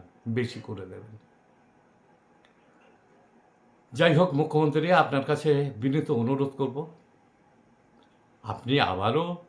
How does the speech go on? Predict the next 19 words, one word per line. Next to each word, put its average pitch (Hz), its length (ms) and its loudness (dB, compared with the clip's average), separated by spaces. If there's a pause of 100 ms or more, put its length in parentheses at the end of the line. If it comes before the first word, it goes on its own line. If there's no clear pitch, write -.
(460)
দু 120 120 0
হাজার 139 240 4
ছাব্বিশ 110 380 -8
সালে 131 220 -2
নির্বাচিত 113 580 -2
হন, 139 260 -6 (2750)
আপনি 117 300 0
আবারও 107 380 2
মুখ্যমন্ত্রী 160 720 -2
হন, 151 260 0 (1040)
কিন্তু 110 280 -4
দয়া 110 340 2
করে 104 200 -4
বাংলাকে 98 680 -4 (580)
আপনি 107 400 -6
একটা 104 440 -6 (280)
সুশাসনে 131 720 -6
নিয়ে 90 200 -6
আসুন। - 340 -20